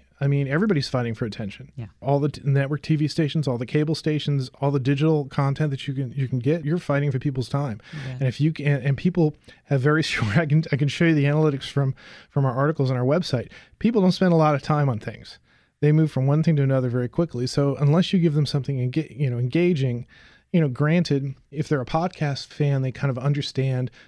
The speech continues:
Speaker 1: the nature of podcasts, that you're gonna s-, they're gonna be listening. It's secondary. It's not a primary. It's not like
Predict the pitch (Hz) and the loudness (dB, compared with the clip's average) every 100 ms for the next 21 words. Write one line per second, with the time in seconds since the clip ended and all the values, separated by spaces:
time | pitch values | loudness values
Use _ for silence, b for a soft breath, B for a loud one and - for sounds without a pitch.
0 | B 135 143 139 143 117 120 117 110 92 | B -2 0 0 -2 -2 -4 -6 -10 -12
1 | - - 120 104 107 131 127 120 - - | -14 -14 -10 -8 -4 -4 -4 -6 -10 -16
2 | b b b b - 120 143 139 139 131 | b b b b -6 0 2 2 0 2
3 | 143 165 - 127 120 110 - - 147 147 | 2 2 0 -4 -4 -8 -8 -4 -2 -2
4 | 117 104 101 98 - 147 143 143 175 175 | -2 -4 -6 -8 -4 -2 -2 -2 0 2
5 | 139 110 - 139 135 143 143 - | 0 -2 -4 -2 0 0 0 -4